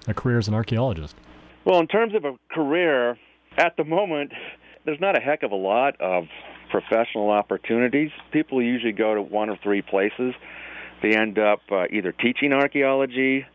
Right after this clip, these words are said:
Speaker 2: they end up in a museum, or they end up doing what they call, uh, contract archaeology,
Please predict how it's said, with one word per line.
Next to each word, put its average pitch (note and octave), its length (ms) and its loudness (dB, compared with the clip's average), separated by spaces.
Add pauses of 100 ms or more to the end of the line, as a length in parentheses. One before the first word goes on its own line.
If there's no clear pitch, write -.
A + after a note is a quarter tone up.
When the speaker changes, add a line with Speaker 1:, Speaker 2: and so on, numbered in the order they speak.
(340)
Speaker 2:
they G2 240 4
end G2 180 -2
up F#2 300 0 (100)
in G2+ 120 -2
a G2+ 40 -2
museum, B2 720 0 (460)
or B2 420 4
they A2 520 0 (180)
end G#2+ 160 -4
up G#2+ 180 -2
doing G#2 260 -4
what F#2+ 140 -4
they G2 120 0
call, F2+ 420 0
uh, E2 80 -4
contract G2 580 -2
archaeology, E2+ 760 -2